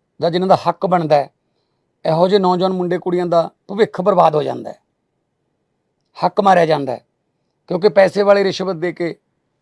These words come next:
ਅੱਗੇ ਆ ਜਾਂਦੇ ਨੇ ਤੇ ਉਹ ਰਹਿ ਜਾਂਦੇ ਨੇ।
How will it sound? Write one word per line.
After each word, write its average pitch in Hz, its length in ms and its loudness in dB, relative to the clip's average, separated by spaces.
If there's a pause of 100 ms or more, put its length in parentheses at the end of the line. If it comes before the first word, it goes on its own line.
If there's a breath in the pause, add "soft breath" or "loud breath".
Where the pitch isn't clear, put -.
ਅੱਗੇ 147 220 -4
ਆ 151 100 4
ਜਾਂਦੇ 165 240 -4
ਨੇ 139 140 -8 (1400)
ਤੇ 185 60 -2
ਉਹ 190 200 4
ਰਹਿ 151 160 4
ਜਾਂਦੇ 143 220 -2
ਨੇ। 110 120 -20